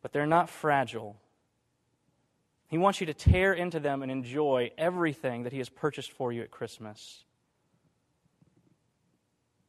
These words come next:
They can stand up to all the roughness of your sin. They can push back against all of your own census taking.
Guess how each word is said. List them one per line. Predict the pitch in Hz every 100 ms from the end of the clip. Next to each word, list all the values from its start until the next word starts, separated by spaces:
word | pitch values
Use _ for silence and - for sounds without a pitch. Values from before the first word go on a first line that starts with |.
| _ _ -
They |
can | - 156
stand | - 160 160
up | 147 -
to | -
all | 139 151
the | 156
roughness | 147 147 156 143 156
of | 147
your | 151
sin. | - 139 127 123 131 139 - _ _ _ _ _ _ _ _ _ _ _ _ _ _ _ _ _ _ _ _ _ _ _ _
They | 143
can | 180
push | - - 196
back | - 170 156 147
against | 139 131 -
all | 147 170
of | 160
your | 147 147
own | 147 143
census | - 147 - 120 -
taking. | 120 107 110 104